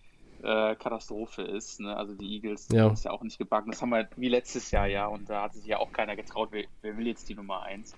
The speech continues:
Speaker 1: Und, aber da stimme ich dir zu, Tobi, man kann das auch, auch wenn ich natürlich jetzt keiner will, aber man kann mit Andy Dalton da schon, denke ich mal, ein gutes Ergebnis noch irgendwo hinzaubern.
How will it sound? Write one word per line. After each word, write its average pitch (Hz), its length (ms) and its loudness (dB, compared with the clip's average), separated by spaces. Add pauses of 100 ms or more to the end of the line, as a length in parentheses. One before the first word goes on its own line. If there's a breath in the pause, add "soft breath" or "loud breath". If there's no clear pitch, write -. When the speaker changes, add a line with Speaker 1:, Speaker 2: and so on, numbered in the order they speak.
(460 soft breath)
Speaker 1:
Und, 107 260 0
aber 113 200 6
da 120 100 2
stimme 160 140 -4
ich 147 60 -8
dir 135 100 -2
zu, - 120 -6
Tobi, 113 240 0
man 110 120 0
kann 143 140 0
das 147 160 0
auch, - 220 -2 (400)
auch 127 220 2
wenn 139 120 6
ich 131 80 -2
natürlich 131 280 -2
jetzt 127 160 0
keiner 120 420 0
will, 127 80 2
aber 123 100 0
man 117 120 -2
kann 131 200 0
mit 135 80 0
Andy 127 200 -2
Dalton 123 340 0
da 120 100 4
schon, 127 260 -2
denke 123 180 2
ich - 100 -8
mal, 117 100 -2
ein 113 80 -6
gutes 120 280 -8
Ergebnis 117 480 12
noch 117 100 4
irgendwo 113 300 -4
hinzaubern. 135 680 4